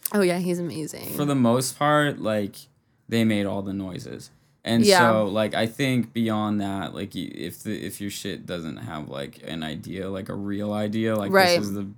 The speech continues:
Speaker 2: bit behind the song, you kinda just got the same, it's like
Speaker 1: Yeah.
Speaker 2: listening to, like, a s-, guitar solo.
Speaker 1: Right,
Speaker 2: Like,
Speaker 1: right,
Speaker 2: that's
Speaker 1: right.
Speaker 2: fire,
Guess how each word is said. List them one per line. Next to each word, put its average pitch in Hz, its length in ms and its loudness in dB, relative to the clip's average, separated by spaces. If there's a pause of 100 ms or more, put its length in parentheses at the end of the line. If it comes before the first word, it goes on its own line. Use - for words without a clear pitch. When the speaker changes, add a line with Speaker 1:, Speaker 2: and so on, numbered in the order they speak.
(240)
Speaker 2:
bit - 360 -6
behind 101 380 -2
the 98 60 -4
song, 104 560 -4 (340)
you 110 160 -2
kinda 110 400 -2
just 101 240 -6
got 98 320 -2
the 92 80 -8
same, 98 640 -4
it's - 160 -6
like 107 120 -2
Speaker 1:
Yeah. 107 60 -4
Speaker 2:
listening 170 420 0
to, 101 120 -6
like, 98 180 -4
a 95 160 -6
s-, - 160 -8 (100)
guitar 95 380 -6
solo. 117 540 -2 (220)
Speaker 1:
Right, 196 280 8
Speaker 2:
Like, 180 80 6
Speaker 1:
right, 185 160 6
Speaker 2:
that's 170 340 6
Speaker 1:
right. 156 80 -4
Speaker 2:
fire, 113 640 4